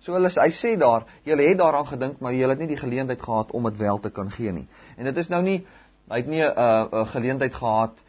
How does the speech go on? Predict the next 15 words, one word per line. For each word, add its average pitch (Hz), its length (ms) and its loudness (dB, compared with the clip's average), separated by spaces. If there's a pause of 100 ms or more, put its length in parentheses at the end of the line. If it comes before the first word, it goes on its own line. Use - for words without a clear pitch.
(160)
in 113 80 -10
die 107 80 -6
sin 123 300 -4
soos 107 160 -8
wat 107 120 -10
ons 127 200 -6
vandag 104 320 -2
dink, 104 180 -8
hy 101 60 -4
het 98 80 -10
nie 110 100 -6
'n 98 40 -8
geleentheid 98 320 -6
gehad 90 260 -4
nie. 98 140 -6